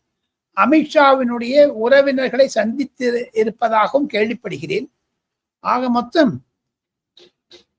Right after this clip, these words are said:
அர்-, ஆதவ அர்ஜுனாவுடைய டெல்லி விஜயம் ஒரு தமிழகத்தில் புயலை கிளப்பி இருக்கிறது. ஒன்று. இரண்டாவது, விஜய் அவர்கள்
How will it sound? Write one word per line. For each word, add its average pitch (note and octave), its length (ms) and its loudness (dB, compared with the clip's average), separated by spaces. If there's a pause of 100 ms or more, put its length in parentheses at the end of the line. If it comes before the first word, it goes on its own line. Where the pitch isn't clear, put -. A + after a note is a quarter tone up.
(160)
அர்-, B3 340 0 (160)
ஆதவ D4 340 2
அர்ஜுனாவுடைய C4 580 2
டெல்லி B3 440 0
விஜயம் A#3 460 0 (760)
ஒரு B3+ 520 0
தமிழகத்தில் B3+ 800 -2
புயலை B3+ 360 2
கிளப்பி A3 400 -4
இருக்கிறது. F#3 580 -4 (720)
ஒன்று. G3+ 380 -4
இரண்டாவது, C4+ 720 0 (1200)
விஜய் D#4 400 6
அவர்கள் G#3+ 360 4